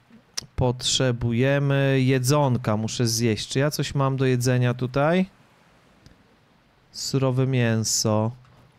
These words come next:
E, ono chyba, no, patyki.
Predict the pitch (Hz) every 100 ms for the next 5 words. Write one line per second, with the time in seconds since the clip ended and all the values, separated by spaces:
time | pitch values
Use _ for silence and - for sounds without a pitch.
0 | - 147 120 233 339 - 202 185 170 160
1 | - - _ _ _ 110 104 113 113 120
2 | 110